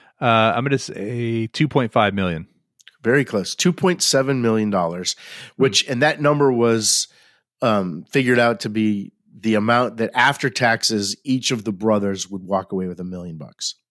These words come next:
Speaker 1: And, and, you know, that was a lot of money. That's a lot of money today. That was a lot of money back then, but not anything close to
Speaker 2: <laughs>
Speaker 1: what they coulda had.
Speaker 2: No, by the time he died, there was seventy-five hundred stores,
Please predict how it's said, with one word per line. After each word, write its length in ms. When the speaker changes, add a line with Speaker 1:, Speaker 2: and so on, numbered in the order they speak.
Speaker 1:
And, 180
and, 200
you 80
know, 180
that 220
was 120
a 80
lot 220
of 60
money. 240
That's 160
a 40
lot 160
of 60
money 220
today. 460
That 140
was 120
a 60
lot 200
of 40
money 220
back 260
then, 440
but 480
not 600
anything 560
close 520
to 480
Speaker 2:
<laughs> 160
Speaker 1:
what 220
they 120
coulda 220
had. 260
Speaker 2:
No, 260
by 160
the 100
time 280
he 100
died, 380
there 100
was 220
seventy-five 640
hundred 300
stores, 680